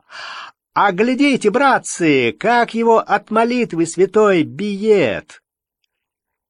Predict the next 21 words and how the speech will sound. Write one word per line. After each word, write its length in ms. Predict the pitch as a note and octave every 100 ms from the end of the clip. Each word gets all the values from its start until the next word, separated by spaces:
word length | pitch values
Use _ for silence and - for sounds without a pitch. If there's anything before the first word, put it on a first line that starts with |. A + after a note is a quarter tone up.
| _ -
Гусарский 560 | - G#2 A2 - - F#2
ротмистр, 580 | C3+ - B2 - B2+ - _ _ _
до 100 | E3
сего 300 | - C3 C3
момента 420 | A#2 B2 B2+ A#2+
спокойно 520 | A#2 - G#2 A#2 A#2+ A2+
стоявший 600 | - G2+ A2 A2 - G#2
на 100 | G2
берегу, 500 | F#2+ E2+ G#2 C#3+ - _ _ -
внезапно 540 | F2+ A#2 B2+ D3 C3
задёргался, 720 | B2+ C3 D3+ D#3 D3 C3+ - B2 _ _ _
занервничал, 880 | - A#2+ B2 D3+ C#3+ C3+ C#3 C3+ - _ _ -
подозвал 520 | A2 B2 A2+ D3 D3+
того 260 | C#3+ C#3+ D#3
самого 420 | D3 D3+ D3 C#3+
Пузана 680 | - C#3 C3 A#2+ C3 E3 - _ _
и 100 | B2+
начал 380 | A2 D3+ - D#3
что-то 440 | - B2 D3 D#3
ему 280 | D3+ B2 C#3
выговаривать. 800 | C#3 C#3+ C3+ G#2 G#2 G2+ G2+